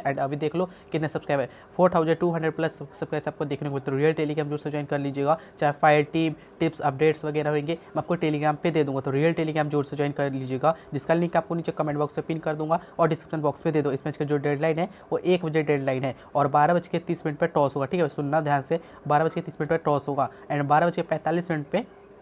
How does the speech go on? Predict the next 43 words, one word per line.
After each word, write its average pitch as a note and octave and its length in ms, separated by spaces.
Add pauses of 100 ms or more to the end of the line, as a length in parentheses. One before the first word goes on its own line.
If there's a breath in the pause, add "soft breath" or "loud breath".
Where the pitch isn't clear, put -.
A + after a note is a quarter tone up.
(840 loud breath)
आपको D#3 160
फाइल D#3+ 280
टीम E3+ 200
आपको D#3+ 140
मैं F3 80
Telegram D3+ 420
पे E3 80
दे D3 100
दूँगा। C3+ 160
तो C#3 100
रियल D3+ 260
Telegram D3+ 320
जो C#3+ 140
से C#3+ 140
ज्वाइन C#3 180
कर C3+ 140
लीजिएगा, C3 420 (220 loud breath)
चाहे D3 120
फ-, D3 380
आपको C#3 240
स्मॉल D3+ 260
लीग D#3 100
की D#3 40
टीम E3 120
और C#3+ 160
मिनी D3 200
ग्रैंड C#3+ 200
लीग C#3+ 100
की C#3+ 40
टीम D#3 160
आपको D3+ 180
Telegram C#3 400
पे D3 80
दे B2+ 120
दूँगा। A#2+ 340 (300 loud breath)
तो - 60
रियल D#3 220
Telegram D3 300
जो D3 120
से C#3+ 160
ज्वाइन C3+ 180
कर C3+ 160
लीजिएगा, B2+ 500